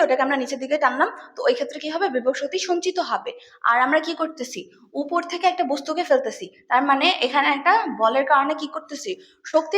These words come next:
দেওয়া হচ্ছে। যে শক্তিটা স্প্রিংকে দেওয়া হবে, সেটাই কিন্তু তার কি? সঞ্চিত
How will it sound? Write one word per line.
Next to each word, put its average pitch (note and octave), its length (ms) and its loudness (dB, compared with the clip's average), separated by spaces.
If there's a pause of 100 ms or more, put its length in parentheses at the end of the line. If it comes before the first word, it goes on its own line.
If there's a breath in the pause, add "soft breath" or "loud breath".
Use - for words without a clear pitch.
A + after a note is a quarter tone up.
(120)
দেওয়া B3 240 6
হচ্ছে। - 280 -4 (380 soft breath)
যে C#4+ 100 2 (140)
শক্তিটা D4+ 360 -2 (120)
স্প্রিংকে C#4 380 -2 (100)
দেওয়া B3 220 4
হবে, C#4 180 0 (320 loud breath)
সেটাই D4 320 0
কিন্তু E4 180 0 (100)
তার D4 200 4
কি? D4+ 100 -2 (160)
সঞ্চিত C4 340 -6